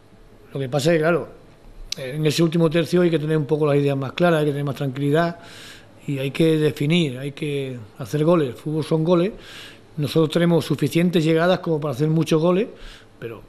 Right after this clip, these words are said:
la verdad es que nos cuesta, nos cuesta mucho la, tener sobre todo claridad en ese último tercio de campo, ¿no?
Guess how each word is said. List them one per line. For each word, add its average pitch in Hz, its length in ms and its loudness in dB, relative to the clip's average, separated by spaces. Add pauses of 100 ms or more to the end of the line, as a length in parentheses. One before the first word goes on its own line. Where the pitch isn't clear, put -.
(180)
la 139 120 -4
verdad 135 220 0
es 143 40 -2
que 165 260 0
nos 147 340 -6
cuesta, 151 340 -2
nos 127 100 -10
cuesta 147 300 -4
mucho 165 520 2 (920)
la, 147 300 0 (340)
tener 175 300 2
sobre 160 300 0
todo 185 240 2
claridad 175 580 2
en 180 120 0
ese 170 200 0
último 165 320 2
tercio 151 240 0
de 147 60 2
campo, 131 300 -6
¿no? 170 80 0